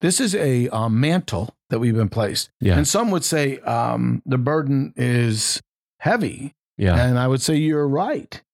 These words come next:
Speaker 2: Mm-hmm.
Speaker 1: But come unto me, all ye that labor and are heavy laden." So when we look unto Jesus, the author and finisher of our faith, and we let go of some of those weights and we strive to glorify him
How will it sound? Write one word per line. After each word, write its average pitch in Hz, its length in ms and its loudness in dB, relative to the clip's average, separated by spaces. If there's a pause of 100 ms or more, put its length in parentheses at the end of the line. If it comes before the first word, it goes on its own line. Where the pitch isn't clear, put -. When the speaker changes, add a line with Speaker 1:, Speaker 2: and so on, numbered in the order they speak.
Speaker 2:
Mm-hmm. 87 440 2
Speaker 1:
But 123 300 0
come 196 220 2
unto 220 260 0
me, 208 220 0
all 123 180 0
ye 123 180 4
that 113 200 -4
labor 104 540 -2
and 107 160 2
are 104 80 0
heavy 104 260 2
laden." 101 400 -2 (300)
So 139 160 -2
when 127 220 2
we 123 100 2
look 170 240 0
unto 147 200 2
Jesus, 131 460 0
the 117 100 -2
author 127 340 0
and 110 80 -2
finisher 127 360 0
of 110 80 -2
our 104 100 0
faith, 156 460 -2 (360)
and 117 120 2
we 117 80 2
let 143 260 0
go 170 220 0
of 135 80 0
some 147 200 0
of 127 80 2
those 110 220 0
weights 156 360 0
and 113 180 0
we 117 120 2
strive 127 680 0 (500)
to 123 100 0
glorify 123 680 0
him 156 500 0